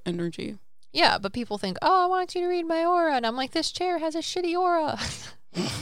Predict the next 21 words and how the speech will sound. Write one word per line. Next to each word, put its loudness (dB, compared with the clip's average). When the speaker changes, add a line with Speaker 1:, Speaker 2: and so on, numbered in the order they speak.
Speaker 2:
It's 6
not 6
shitty. 4
It's, 0
I'm 6
just -2
trying 4
to 4
explain 4
it 4
in 0
a 0
visual 4
context 2
of -4
what 6
it 4
looks -2
like 2
to -6
me 2